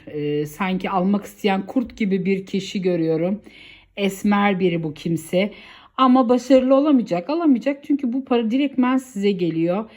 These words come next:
Hatta ve hatta iki kişiye, e, gözüküyor. Üçüncü kişi de var, dördüncü kişi de var ama,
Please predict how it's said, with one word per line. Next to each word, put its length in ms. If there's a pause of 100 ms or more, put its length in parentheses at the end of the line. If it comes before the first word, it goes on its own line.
(180)
Hatta 600
ve 80
hatta 320
iki 300
kişiye, 640
e, 340
gözüküyor. 760 (360)
Üçüncü 420
kişi 280
de 120
var, 260
dördüncü 540
kişi 300
de 120
var 120
ama, 400